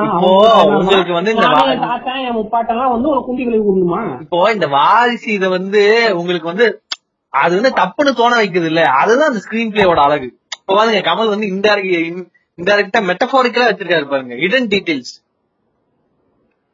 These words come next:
Speaker 2: இல்ல, நான் வந்து அவங்க குடும்பத்தையே நான் ரியல் லைஃப் அப்படிதான் சொல்றேன். நீ, உன் குடும்பம், உன் சுத்தில இருக்கவங்க எல்லாம் வந்து பணம் எடுத்துட்டு போ-, ஜோக்குன்னு சொல்லி எங்களை ஏமாத்துறீங்க. இந்த கிரியேஷன் ஒன்று புண்டாம வந்துரும், அவன் ஒருத்தன் ஜோக் பண்றேன்னு,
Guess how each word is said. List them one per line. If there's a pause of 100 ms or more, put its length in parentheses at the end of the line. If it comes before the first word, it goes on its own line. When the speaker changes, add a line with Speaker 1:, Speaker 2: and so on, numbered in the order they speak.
(100)
Speaker 2:
இல்ல,
நான்
வந்து
அவங்க
குடும்பத்தையே
நான்
ரியல்
லைஃப்
அப்படிதான்
சொல்றேன். (680)
நீ,
உன்
குடும்பம்,
உன்
சுத்தில
இருக்கவங்க
எல்லாம்
வந்து
பணம்
எடுத்துட்டு
போ-, (300)
ஜோக்குன்னு
சொல்லி
எங்களை
ஏமாத்துறீங்க.
இந்த
கிரியேஷன்
ஒன்று
புண்டாம
வந்துரும்,
அவன்
ஒருத்தன்
ஜோக்
பண்றேன்னு,